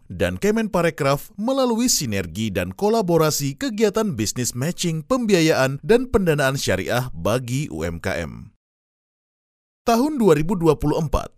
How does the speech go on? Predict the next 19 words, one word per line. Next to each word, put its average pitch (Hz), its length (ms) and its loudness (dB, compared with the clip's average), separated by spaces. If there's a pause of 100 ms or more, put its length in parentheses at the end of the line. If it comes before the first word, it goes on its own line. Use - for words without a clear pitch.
(120)
Bank 113 320 -4
Indonesia 143 640 -2
bersama 190 560 2
Komite 269 480 -4
Nasional 147 480 0
Ekonomi 175 640 -2
dan 98 240 -2
Keuangan 202 480 2
Syariah 117 560 -2
atau 180 320 -6
K 151 240 -2
N 185 160 -2
E 156 160 -6
K 151 160 -2
S - 400 -6
menyelenggarakan 214 960 -2 (480)
Bulan 269 480 2
Pembiayaan 139 560 4
Syariah 131 720 -2